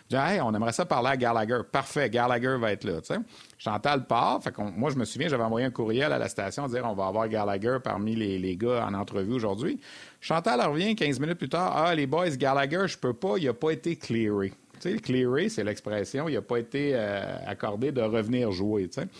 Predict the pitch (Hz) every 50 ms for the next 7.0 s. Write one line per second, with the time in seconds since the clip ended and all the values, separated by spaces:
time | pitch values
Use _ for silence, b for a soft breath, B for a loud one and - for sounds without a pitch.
0 | B B B B B - 123 170 233 269 - - 123 131 127 - - 180 180 170
1 | - 240 277 302 - 220 147 - - - 143 160 196 214 233 233 214 196 170 -
2 | _ _ - 95 92 101 120 123 110 - 160 160 - 196 185 165 160 143 135 127
3 | 127 120 113 110 - 110 95 95 113 165 185 - 113 - - 98 - - - -
4 | - - - 170 165 139 127 117 113 98 107 135 147 127 98 101 110 110 110 92
5 | - 92 90 101 127 170 202 220 B B B B B B B B _ - 117 120
6 | 120 127 208 262 - - - 151 135 127 143 175 220 214 - - 135 165 165